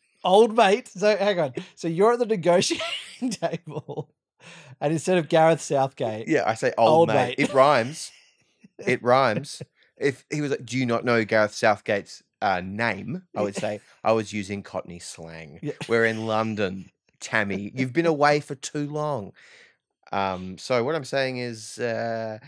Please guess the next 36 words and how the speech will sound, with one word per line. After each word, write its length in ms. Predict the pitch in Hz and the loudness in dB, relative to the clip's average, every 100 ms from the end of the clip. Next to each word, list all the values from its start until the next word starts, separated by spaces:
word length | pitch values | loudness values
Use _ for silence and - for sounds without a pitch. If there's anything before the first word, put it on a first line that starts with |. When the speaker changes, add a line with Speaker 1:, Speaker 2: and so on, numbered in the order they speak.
| _ - | _ -10
Speaker 2:
Daniel 220 | 123 127 | -4 0
Levy, 240 | 135 147 147 | 0 -2 -6
if, 340 | 135 _ - | -8 _ -6
uh, 120 | 117 | -4
you 120 | 110 | -4
need 260 | 110 123 113 | -4 -6 -8
some 220 | - 107 | -10 -10
assistance, 1160 | 98 - - 294 - - 370 370 - - - - | -10 -12 -16 -16 -12 -10 -10 -10 -16 -16 -16 -14
Speaker 1:
<laughs> 40 | 208 | -8
Speaker 2:
Paratici, 1120 | 147 123 185 196 - - 220 220 220 - - | -6 -4 -8 -10 -8 -4 -4 -6 -10 -8 -8
uh, 760 | - - - - 80 - 55 | -8 -10 -14 -16 -12 -8 -8
um, 200 | - - | -8 -12
well, 160 | - - | -10 -8
you 100 | 143 | -8
just 180 | 143 - | -10 -6
heard 180 | 127 | -6
some 100 | 143 131 | -4 -4
of 80 | |
my 140 | 117 120 | -2 -4
negotiating. 680 | 113 131 156 127 110 104 113 | -4 -6 -6 -6 -6 -6 -12
Speaker 1:
I 440 | - - _ _ 139 | -20 -20 _ _ -8
feel 100 | 139 | -4
like 60 | 123 | -2
we've 40 | |
got 140 | 135 | -4
Paratici 480 | 160 151 147 143 139 | -2 -4 -4 -8 -8
Junior 460 | 127 131 156 120 104 | -6 -6 -6 -8 -10
over 200 | 113 120 | -10 -10
here. 320 | 139 131 113 | -6 -4 -2
Speaker 2:
Yeah. 260 | 120 - 220 - - 247 240 247 269 | 0 2 2 0 -12 -14 -16 -18 -6
Speaker 1:
Uh, 380 | 151 131 127 147 - - | -2 -2 -2 -6 -8 -16
Speaker 2:
<laughs> 200 | - - | -18 0
I'm 180 | 139 180 | 4 6
on 180 | 196 185 | 6 6
the 80 | |
phone. 480 | - 139 117 95 95 | 6 6 6 4 0